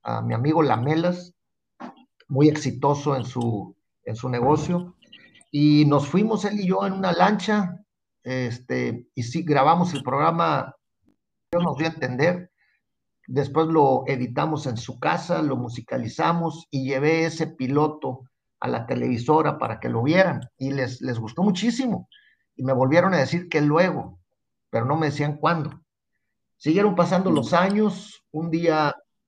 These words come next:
eh, eh, en un, un día llega un momento en donde yo ya no tengo opciones, me quedo sin tra-,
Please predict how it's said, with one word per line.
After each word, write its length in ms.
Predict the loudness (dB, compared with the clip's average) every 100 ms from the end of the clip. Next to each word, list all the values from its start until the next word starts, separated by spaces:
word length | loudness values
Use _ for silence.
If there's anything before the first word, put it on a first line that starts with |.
| _ _
eh, 960 | -6 -4 -2 -2 -2 -4 -6 -8 -10 -14 _ _ _ _ _ _ _
eh, 160 | -16 -16 -20 _ -16
en 320 | -12 -8 -4
un, 280 | -4 -4 -4 -4 -2
un 100 | 0
día 120 | 2
llega 180 | 2 0
un 100 | 0
momento 400 | 0 -2 -2 -2
en 100 | -2
donde 400 | -2 0 -2 0
yo 140 | -2
ya 220 | 0 0
no 220 | 0 -2 -4
tengo 280 | -4 -2
opciones, 760 | -4 -2 0 0 0 -2 -4 -8
me 140 | -8 -4
quedo 200 | -4 -4
sin 260 | -6 -6
tra-, 160 | -8